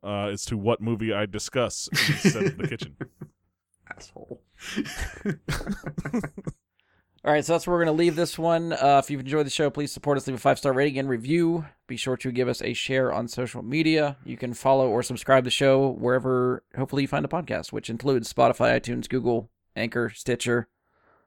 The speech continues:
Speaker 3: Um, you can find us on Facebook. Search Bry Guy and His Super Friends, or go to facebook dot com slash Bry Guy Super Friends. Uh, you can send us questions, comments, topic, to-, topic suggestions. Um, any of the stuff you like or don't like, let us know.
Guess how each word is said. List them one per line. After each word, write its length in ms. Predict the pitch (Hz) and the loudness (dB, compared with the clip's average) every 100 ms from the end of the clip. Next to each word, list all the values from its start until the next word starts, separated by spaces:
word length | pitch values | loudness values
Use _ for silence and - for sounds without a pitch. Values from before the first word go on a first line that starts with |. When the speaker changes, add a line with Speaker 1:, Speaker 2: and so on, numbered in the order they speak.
| _ - | _ -2
Speaker 3:
Um, 320 | 113 110 98 | 0 0 -2
you 80 | - | -2
can 120 | 120 | 2
find 120 | 131 | 2
us 140 | 127 | 2
on 80 | 123 | 2
Facebook. 420 | - 156 - 151 | 4 2 4 2
Search 320 | - 151 139 - | 2 0 0 4
Bry 180 | 139 | 6
Guy 120 | 135 135 | 6 4
and 80 | |
His 80 | 135 | 4
Super 220 | 147 135 | -2 -2
Friends, 400 | - 139 143 135 - | 2 2 2 -2 -4
or 120 | 117 | 0
go 140 | 123 | 0
to 160 | 120 131 | 0 -2
facebook 420 | - 127 - 120 | 0 0 0 -2
dot 160 | 123 - | -2 2
com 240 | 135 131 | 2 2
slash 280 | - 139 131 | 4 2 4
Bry 160 | - 135 | 2 4
Guy 100 | 135 | 4
Super 240 | - 170 | 0 4
Friends. 280 | 190 202 190 _ - - _ _ - | 6 6 2 _ -20 -20 _ _ 2
Uh, 60 | 123 | 6
you 160 | 139 | 6
can 100 | 143 | 4
send 160 | 139 143 | 4 2
us 80 | 131 | 2
questions, 460 | - 143 139 131 | 4 4 4 -2
comments, 400 | - 131 131 123 | 0 2 2 0
topic, 320 | - 113 110 - | 2 2 2 -4
to-, 140 | 107 | -8
topic 720 | - - 139 - 160 160 165 | -4 4 4 4 4 4 2
suggestions. 880 | - 139 147 147 - 139 139 135 - _ _ | 0 -2 2 2 2 0 0 -2 -8 _ _
Um, 380 | 110 113 107 113 - | 2 4 2 0 -2
any 120 | 131 | -2
of 20 | |
the 60 | 117 | 0
stuff 200 | 139 127 | 0 2
you 380 | 127 123 120 - | 0 0 -4 -6
like 320 | 120 147 156 135 | 6 6 6 2
or 100 | 117 | 4
don't 240 | 151 156 | 4 6
like, 260 | 151 151 - | 4 4 2
let 120 | 143 | 2
us 120 | - | 4
know. 300 | 127 127 | 4 4